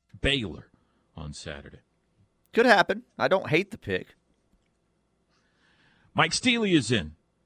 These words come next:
Speaker 1: His lock of the week is also Tulane.
Speaker 2: It seems like they have the same lock every week.
Speaker 1: Well, they do a show together, so.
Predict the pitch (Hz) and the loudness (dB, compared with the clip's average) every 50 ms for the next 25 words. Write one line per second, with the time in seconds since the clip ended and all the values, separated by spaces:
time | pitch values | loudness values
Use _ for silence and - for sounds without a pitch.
0 | _ _ _ _ _ _ _ _ - 120 160 170 143 139 156 165 170 - - 160 | _ _ _ _ _ _ _ _ 0 0 2 2 2 0 0 0 0 2 2 2
1 | 151 143 143 156 170 - - - 175 156 139 - - 175 190 202 - - - 160 | 2 2 2 -2 -2 -4 -2 -2 -2 -2 -2 -4 -2 0 0 0 -2 0 2 2
2 | 139 110 90 - - _ _ _ _ _ - - 160 156 135 120 117 117 113 247 | 2 2 0 -4 -10 _ _ _ _ _ -4 -2 -2 -2 0 -2 0 2 2 2
3 | 269 - - - 415 466 466 403 294 262 - - 208 208 170 165 151 143 135 - | 0 0 2 2 2 2 4 2 2 2 4 4 4 6 6 6 6 4 2 -2
4 | - - 147 156 143 123 107 110 123 127 120 - - - 117 131 135 143 135 113 | 2 2 2 2 2 -2 -2 -2 0 0 0 0 -2 0 0 0 0 0 -2 -2
5 | 101 113 113 101 - - - - _ _ _ _ _ _ _ _ _ _ _ _ | 0 -2 -2 -2 -4 -8 -16 -20 _ _ _ _ _ _ _ _ _ _ _ _
6 | _ _ _ _ _ _ _ _ _ - - - 294 220 156 160 143 113 - - | _ _ _ _ _ _ _ _ _ -12 -10 -6 -6 -2 -2 -2 -2 -2 -4 -6
7 | 82 80 78 76 69 65 - 71 73 78 - - - 82 80 | -8 -8 -8 -10 -12 -12 -14 -14 -16 -16 -16 -16 -16 -16 -18